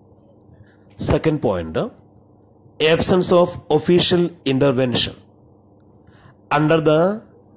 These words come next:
flexible exchange rate system, there is absence of government interference into the foreign exchange market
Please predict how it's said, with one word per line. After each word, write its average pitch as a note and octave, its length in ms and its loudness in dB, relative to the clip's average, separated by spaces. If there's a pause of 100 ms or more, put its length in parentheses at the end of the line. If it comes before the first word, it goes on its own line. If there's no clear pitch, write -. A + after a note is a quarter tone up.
(160)
flexible G#3 680 0 (140)
exchange E3+ 500 0
rate E3 220 2
system, B2+ 340 -2 (1000)
there D#3+ 180 4
is E3 160 4 (240)
absence F3+ 520 2
of G3+ 280 0
government D#3+ 440 2 (200)
interference C3+ 680 0 (840)
into D3 180 0
the D3+ 160 2
foreign F3+ 400 2 (160)
exchange D3 420 0
market B2+ 420 -2